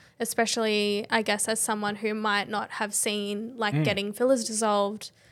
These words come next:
Speaker 1: before. So I think that was really nice. And, you know, it's, it's something that was spoken about before, uh, is going from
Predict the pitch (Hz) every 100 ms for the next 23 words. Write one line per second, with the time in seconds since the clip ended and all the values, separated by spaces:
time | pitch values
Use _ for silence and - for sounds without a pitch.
0 | - 220 - - 294 - 220 226 240 240
1 | 233 226 226 226 - - 302 294 - 240
2 | 226 226 226 - - _ _ 262 247 -
3 | 240 262 - - 277 302 285 220 220 -
4 | 220 233 220 214 208 208 - 226 - 220
5 | 214 214 - - _ - - 247 - 247
6 | 208 240 233 247 254 240 - - 214 208
7 | 202 202 202